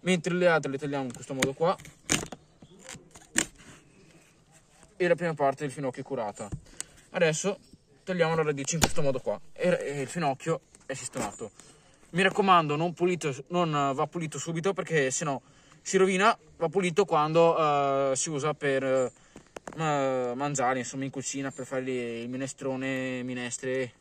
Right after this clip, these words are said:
il brodo per il risotto, eccetera. E questo è il finocchio più grande del mio orto di quest'anno, ed è anche una prova, perché è il primo anno che li metto i finocchi.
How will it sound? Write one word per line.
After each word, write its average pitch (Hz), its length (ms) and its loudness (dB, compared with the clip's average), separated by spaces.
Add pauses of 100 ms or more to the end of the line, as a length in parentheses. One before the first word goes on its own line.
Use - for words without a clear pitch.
il 131 80 -12
brodo 131 320 0
per 123 220 -6
il 120 100 -8
risotto, 131 400 -6
eccetera. 113 420 -12 (1200)
E 160 100 -10
questo 156 340 -4
è 139 220 -2
il 131 80 -4
finocchio 127 400 -10
più 139 140 -8
grande 131 340 -4
del 127 160 -6
mio 127 200 -6
orto 113 260 -10
di 120 80 -8
quest'anno, 110 580 -10 (800)
ed 165 160 -2
è 180 40 2
anche 175 200 2
una 160 100 -4
prova, 151 280 -2
perché 131 160 -12
è 143 60 -6
il - 40 -10
primo 147 180 -6
anno 139 200 -4
che 123 640 -2
li 123 100 -8
metto 120 300 -12
i - 20 -10
finocchi. 110 480 -14